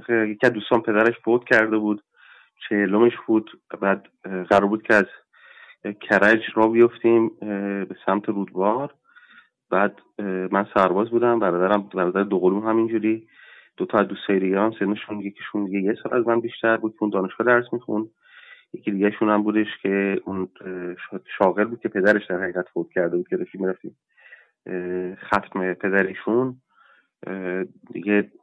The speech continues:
اه، ساعت دور و بر یک شب ما رسیدیم به رودبار.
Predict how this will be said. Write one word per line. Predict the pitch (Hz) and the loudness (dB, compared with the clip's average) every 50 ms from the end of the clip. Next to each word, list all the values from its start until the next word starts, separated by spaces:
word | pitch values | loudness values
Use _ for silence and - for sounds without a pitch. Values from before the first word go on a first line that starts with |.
| _ | _
اه، | 95 98 98 95 95 92 90 92 90 92 90 90 90 90 - _ - - | -10 -8 -8 -8 -6 -6 -6 -4 -6 -6 -6 -8 -8 -10 -10 _ -10 -2
ساعت | - 92 87 - - - - 113 | 0 0 0 0 -2 -4 -4 -4
دور | 107 101 95 95 | -2 -2 -2 0
و | 95 | 0
بر | 98 101 101 104 104 104 - _ _ _ _ _ _ _ _ _ _ _ - | 0 0 0 0 -2 -2 -6 _ _ _ _ _ _ _ _ _ _ _ -16
یک | 92 92 90 92 98 101 - - | -14 -14 -8 -6 -6 -4 -4 -6
شب | 104 - - 101 - - | -6 -2 -2 -2 0 0
ما | 101 101 | -2 -2
رسیدیم | 101 95 - - 110 98 101 101 92 - - - | -2 -4 -4 -6 -4 -4 -2 -4 -6 -8 -10 -12
به | 95 95 92 90 90 87 87 _ _ _ _ _ _ _ _ _ _ _ _ _ _ _ _ _ - - _ | -10 -8 -8 -8 -10 -12 -16 _ _ _ _ _ _ _ _ _ _ _ _ _ _ _ _ _ -20 -18 _
رودبار. | - 92 95 92 - - 95 92 98 117 127 - | -8 -6 -6 -6 -2 0 2 2 2 2 0 -4